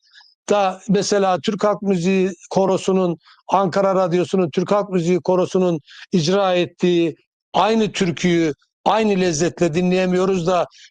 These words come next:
bir Alevi dedesinin ya da Alevi ozanının söylediği aynı türküyü dinlerken bir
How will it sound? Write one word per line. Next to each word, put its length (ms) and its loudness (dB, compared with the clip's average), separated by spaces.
bir 340 0
Alevi 500 0
dedesinin 580 0
ya 180 0
da 100 0
Alevi 420 0
ozanının 720 0
söylediği 600 0
aynı 400 0
türküyü 480 -2
dinlerken 640 0
bir 240 0